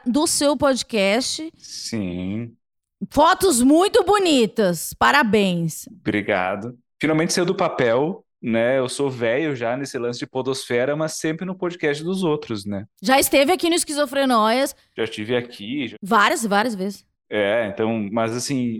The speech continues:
Speaker 2: nunca, nunca saía do papel. Agora saiu, né?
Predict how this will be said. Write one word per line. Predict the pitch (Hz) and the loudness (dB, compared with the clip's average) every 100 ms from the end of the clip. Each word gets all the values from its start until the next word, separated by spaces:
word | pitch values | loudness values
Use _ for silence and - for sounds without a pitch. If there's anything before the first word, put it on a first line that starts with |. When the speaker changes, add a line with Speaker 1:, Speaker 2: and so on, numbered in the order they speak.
| 127 | -4
Speaker 2:
nunca, | 139 185 170 156 147 | -2 0 0 0 -4
nunca | 147 180 170 | -6 -2 -2
saía | 175 165 156 | -2 -2 -2
do | 151 | -4
papel. | - 135 | -8 -4
Agora | 110 110 120 | -4 -2 -2
saiu, | 139 - 165 135 143 208 - _ | -2 -2 -2 -2 -6 -8 -16 _
né? | - 120 113 151 185 | -12 -6 -4 -4 -6